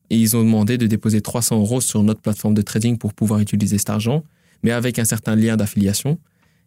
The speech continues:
Et c'est à ce moment-là, quand on intègre cet argent avec le lien d'affiliation, que eux prennent, euh, leur commission avec la plateforme. Mais du coup, une fois que notre argent est sur, euh, notre plateforme de trading, ils ont plus rien à gagner avec nous. Parce que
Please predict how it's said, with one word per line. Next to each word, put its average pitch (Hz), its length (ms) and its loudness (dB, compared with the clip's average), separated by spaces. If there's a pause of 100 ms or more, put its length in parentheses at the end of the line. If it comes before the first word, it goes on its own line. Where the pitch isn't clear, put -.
Et - 80 -2
c'est - 180 0
à 113 60 0
ce - 120 -2
moment-là, 117 320 2
quand 131 360 -2
on 104 260 2
intègre 110 400 -2
cet - 220 -4
argent 107 260 0
avec 107 240 -2
le 110 60 2
lien 104 160 2
d'affiliation, 104 640 0 (340)
que - 220 -4
eux 135 140 0
prennent, 127 440 -4 (100)
euh, 104 260 0
leur 110 180 -2
commission 110 400 0
avec 107 180 -2
la 104 80 -4
plateforme. - 400 -6 (600)
Mais - 80 2
du 104 120 2
coup, 165 140 0
une 139 80 2
fois 127 240 -4
que - 100 -4
notre 104 280 0
argent 110 320 0 (100)
est 107 60 -2
sur, - 420 -4
euh, 95 340 0 (140)
notre 101 360 -2
plateforme 101 380 -2
de 101 80 2
trading, 113 380 0 (600)
ils 107 180 2
ont 107 80 0
plus - 240 -4
rien 120 200 0
à 107 60 2
gagner 104 240 2
avec 113 240 -4
nous. - 80 0 (340)
Parce - 160 -2
que - 120 -2